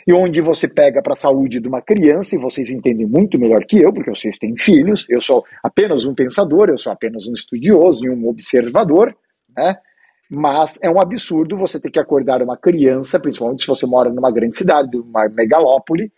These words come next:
você tem que acordar hoje o seu filho cinco da manhã, seis da manhã, pra às sete ele tá com, conseguir tá no colégio com vocês. Onde já se viu você acordar uma criança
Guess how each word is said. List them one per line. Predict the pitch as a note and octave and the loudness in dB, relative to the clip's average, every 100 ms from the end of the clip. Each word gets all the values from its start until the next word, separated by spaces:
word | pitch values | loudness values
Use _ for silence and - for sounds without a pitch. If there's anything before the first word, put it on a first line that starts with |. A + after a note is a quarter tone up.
| _ - _ | _ -20 _
você | - | -10
tem | B2 | -6
que | B2 | -6
acordar | B2 D3 C#3+ B2 B2+ B2+ | 2 4 4 2 0 0
hoje | C3 B2+ | -2 -2
o | |
seu | D#3 G#3+ | -2 -2
filho | - D3+ F#3 | -2 -4 -4
cinco | G3+ - | -6 -4
da | D3 | -4
manhã, | A#2+ D3+ | -2 -6
seis | G3 C#3 A2 | -4 -4 -4
da | A#2+ | -6
manhã, | A2+ E3+ F#3 - _ _ _ _ _ _ | 0 2 2 0 _ _ _ _ _ _
pra | - B2 | -8 -6
às | - | -6
sete | - E3 C#3+ C#3+ - A3+ | -2 0 0 0 -2 -2
ele | D4 - D#3+ | -2 -6 -4
tá | D3+ | -6
com, | C#3+ D3+ | -6 -12
conseguir | C#3 C3+ A#2+ D3+ | -12 -12 -6 -2
tá | G#3+ | -2
no | |
colégio | B2+ A#2+ A#2 - | 0 -2 -2 -4
com | |
vocês. | C3+ C#3 G3+ D3 - - _ _ _ _ _ - - | -6 2 4 4 -2 -14 _ _ _ _ _ -20 0
Onde | G#3+ D4 E3+ | 0 0 -4
já | F#3+ | -4
se | - A3 | -4 -8
viu | D3+ F3 | -4 -2
você | G3+ F#3 | -2 -6
acordar | - F3 C#3+ C3+ | -6 -6 -6 -8
uma | C3 C#3+ | -8 -6
criança | G#3 G3+ C#3+ C#3 E3+ | -2 0 -2 -4 -6